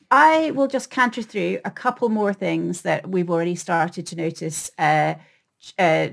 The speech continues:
be flagged in the ping pong, the great ping pong game that we were talking about. Um,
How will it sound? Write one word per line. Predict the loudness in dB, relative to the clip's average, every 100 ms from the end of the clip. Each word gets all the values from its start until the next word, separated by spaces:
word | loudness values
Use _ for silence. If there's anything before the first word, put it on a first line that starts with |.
| -6
be | -2 0
flagged | 4 4 4 -2
in |
the | -4
ping | -4 -4
pong, | -4 -4 -4 -4
the | -4
great | -4 -4 _
ping | -10 -8
pong | -8 -8
game | -4 -4 -6 -10 _
that | -10 -4
we |
were | -4
talking | -2 -6 -4 -6
about. | 0 -2 -2 0
Um, | 4 4 2